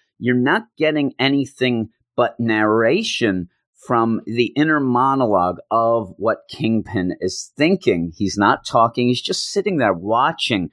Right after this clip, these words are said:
all of this as you go panel to panel, as he's smoking this huge cigar and just smiling a-, and just so happy with himself of how this has played out. And then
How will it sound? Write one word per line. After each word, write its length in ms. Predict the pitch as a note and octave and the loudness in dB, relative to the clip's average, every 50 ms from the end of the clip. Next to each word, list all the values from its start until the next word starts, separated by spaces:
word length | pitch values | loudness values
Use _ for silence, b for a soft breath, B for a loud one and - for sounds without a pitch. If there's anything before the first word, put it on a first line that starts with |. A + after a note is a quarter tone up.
| b b b b b b - | b b b b b b 0
all 340 | C3+ C3+ C#3 D3 D3 C3 B2 | 0 2 2 2 0 0 -4
of 100 | A2 F#2 | 0 0
this 240 | F#2 E2 - - - - | 0 0 0 -4 -2 -2
as 180 | A#2 A#2 A2 | -2 0 -2
you 80 | B2 A2+ | -4 0
go 160 | - A2+ G#2 | 0 0 0
panel 560 | - - - - A#2+ A#2+ B2 B2+ C3 A#2 G#2 | 0 -4 -6 -2 0 2 2 2 2 0 0
to 80 | F2+ F2+ | 0 -4
panel, 560 | - _ - - C#3 B2+ B2+ B2+ B2+ G#2+ - b b b b | -6 _ -6 -2 0 0 2 2 2 0 -2 b b b b
as 180 | G#2 A2 G#2+ - | -4 -4 -4 -6
he's 160 | G2 F2+ - | -8 -10 -10
smoking 480 | - - A#2 A2+ A#2+ A#2 - A#2 A2 G2+ | -6 -2 0 0 0 0 0 -2 -2 -2
this 160 | F#2 F2 - | -2 -6 -8
huge 440 | - - - C3 C3 B2+ A#2 - - | -12 -6 -4 -2 -2 -2 -4 -6 -8
cigar 560 | - G#2 E2+ F#2 A2+ B2 C#3 C#3+ B2+ G#2 B B B B B B - | -6 -8 -4 0 2 2 4 4 4 2 B B B B B B -8
and 160 | - G2+ F#2 | -6 -6 -2
just 420 | - A2 G#2 - - - - - | -2 -2 -4 -4 -8 -12 -12 -12
smiling 720 | - G2+ G2+ G2 F#2 F#2+ G2+ G#2 G2+ F2+ D#2+ D#2 D#2 D#2 - _ _ _ _ _ _ _ - | -8 -6 -4 -2 -2 -2 -2 -2 -2 -4 -4 -6 -8 -10 -12 _ _ _ _ _ _ _ -2
a-, 140 | A#2+ A2 D#2+ | -2 0 0
and 220 | A#2 A#2 A2+ G#2 | 0 0 0 -2
just 380 | - - A3 - - - - - | -2 -4 -6 -6 -6 -8 -6 -2
so 240 | - A#2 G#2+ A#2 G#2 | 0 0 0 0 -2
happy 600 | - - - - A2 A2+ A2 - - F#2+ F2 D2+ | -6 -12 -8 -6 -4 -4 -4 -6 -6 -8 -4 -2
with 160 | E2 F2+ - | -2 -2 -2
himself 540 | F2 F2 F2 - - - G#2 F#2 F2+ - - | -2 -4 -6 -6 -2 2 2 2 2 0 -4
of 120 | D2+ - | -10 -10
how 440 | - - - A2+ G#2+ G#2 G2+ G2 - - | -12 -8 -2 2 2 2 2 0 -2 -4
this 220 | F#2 G2 - - - - | -6 -6 -6 -10 -10 -4
has 280 | F2 F#2 F#2+ E2+ - - _ _ _ | -2 -2 -2 -2 -4 -10 _ _ _
played 340 | - F2+ F2+ E2+ E2 D#2 - - - - | -4 -2 -2 -2 -2 -4 -6 -10 -8 -4
out. 320 | G#2 A2 G#2+ F#2+ E2 - b b b b b b b b - | 0 2 2 2 2 0 b b b b b b b b -2
And 480 | G2 G#2 A2 A2+ G#2+ G2+ G2 G2 F#2 | 0 0 2 2 2 2 0 0 0
then 280 | F#2 G2+ G#2 G#2+ G#2 | 2 2 2 0 -2